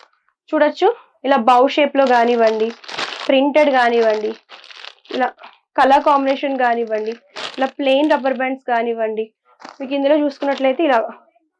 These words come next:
జార్జెట్ లో వస్తున్నాయి కదా ఈ మధ్యలో ట్రెండింగ్ రబ్బర్ బ్యాండ్స్, ఇవన్నీ కూడా అన్నమాట. And మీకు ఇవన్నీ కూడా రబ్బర్ బ్యాండ్ సెక్షన్. రబ్బర్ బ్యాండ్స్ లో కూడా పిల్లల దగ్గర నుంచి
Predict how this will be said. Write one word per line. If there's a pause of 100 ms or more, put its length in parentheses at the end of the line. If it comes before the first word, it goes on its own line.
(420)
జార్జెట్
లో
వస్తున్నాయి
కదా
ఈ
మధ్యలో (120)
ట్రెండింగ్
రబ్బర్
బ్యాండ్స్, (120)
ఇవన్నీ
కూడా
అన్నమాట. (1600)
And
మీకు
ఇవన్నీ
కూడా (140)
రబ్బర్
బ్యాండ్
సెక్షన్. (120)
రబ్బర్
బ్యాండ్స్
లో
కూడా (200)
పిల్లల
దగ్గర
నుంచి